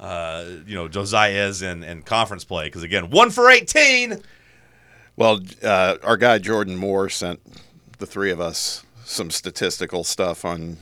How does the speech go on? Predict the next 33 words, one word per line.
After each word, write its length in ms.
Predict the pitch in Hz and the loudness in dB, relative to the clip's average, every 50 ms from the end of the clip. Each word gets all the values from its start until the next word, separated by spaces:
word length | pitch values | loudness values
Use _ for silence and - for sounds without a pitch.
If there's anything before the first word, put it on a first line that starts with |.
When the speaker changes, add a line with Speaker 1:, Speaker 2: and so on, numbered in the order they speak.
| - | -14
Speaker 2:
on 420 | - 85 85 85 82 82 82 80 - _ | -12 -12 -10 -10 -12 -12 -14 -16 -16 _
that, 200 | - 67 78 - - | -12 -12 -10 -8 -8
that's 160 | 90 80 - | -10 -10 -8
pretty 220 | - - 110 90 82 | -8 -6 -6 -6 -6
precise 520 | - 98 82 - - 98 90 92 85 - | -6 -8 -6 -2 0 0 2 0 0 -4
on, 260 | 87 85 85 82 85 82 | -6 -6 -8 -8 -10 -10
uh, 180 | 78 78 80 76 | -10 -10 -12 -10
Triple 260 | - 101 87 87 85 | -8 -8 -8 -8 -8
J's 480 | - 90 87 85 85 80 - - - - _ | -6 -6 -4 -6 -6 -6 -8 -10 -10 -12 _
shooting. 540 | - - - - 95 90 90 90 85 82 82 | -8 -6 -4 -4 -2 -2 -4 -4 -4 -6 -8
And 200 | 78 78 82 - - - - - - - _ _ _ _ _ | -10 -12 -14 -16 -18 -20 -20 -20 -20 -20 _ _ _ _ _
pre-conference 1120 | - - - 131 135 131 113 - - 117 113 117 - - 90 87 85 82 - - - - - _ _ - _ _ _ _ _ _ _ _ _ _ _ _ _ _ | -16 -4 0 0 2 2 2 2 2 4 4 2 2 -2 -4 -4 -4 -4 -6 -6 -6 -6 -8 _ _ -20 _ _ _ _ _ _ _ _ _ _ _ _ _ _
or 120 | - 85 | -6 -6
non-conference, 880 | 87 90 98 98 101 110 110 - - 85 78 80 76 - 85 85 82 - | -4 -4 -4 -4 -4 -4 -4 -6 -6 -4 -4 -4 -4 -6 -8 -8 -8 -8
he 80 | 95 87 | -6 -6
was 120 | 85 85 | -6 -6
shooting 360 | - - 87 87 82 85 80 | -6 -4 -4 -4 -4 -6 -8
forty-one 600 | 80 - - 98 95 98 92 92 92 90 87 87 85 | -10 -8 -4 -4 -4 -4 -4 -6 -8 -8 -8 -8 -10
percent 420 | - 82 78 - - 82 85 - | -10 -10 -8 -8 -8 -8 -10 -12
from 180 | - 78 76 78 | -14 -16 -16 -14
three. 400 | - - 80 78 78 80 80 - - | -12 -10 -8 -8 -8 -8 -10 -10 -6
Speaker 1:
Yeah. 160 | - 135 156 | -2 0 0
Speaker 2:
Now, 100 | 151 - - _ | 0 -2 -6 _
now 180 | - 98 95 98 | -2 -2 0 0
he's 140 | 101 92 - | -2 -4 -4
shooting 480 | - - 95 92 87 87 85 85 85 - _ - - - - - - - _ _ _ _ _ _ _ _ | -4 -4 -4 -4 -4 -4 -4 -6 -10 -16 _ -20 -20 -20 -20 -20 -20 -20 _ _ _ _ _ _ _ _
s-, 240 | - - - - - - - | -8 -8 -6 -6 -8 -10 -8
seven 560 | - - - - 127 127 127 107 104 87 87 | -6 -4 0 6 8 8 8 8 4 -2 -6
percent 400 | 80 - 87 - - 92 80 60 | -8 -8 -8 -6 -4 -6 -6 -6
was 140 | 62 80 82 | -6 -8 -6
what 160 | 85 82 73 - | -6 -6 -6 -8
he, 140 | 92 82 - - - - | -10 -12 -14 -16 -20 -18
so 280 | - - 92 82 82 - | -8 -4 -4 -4 -4 -6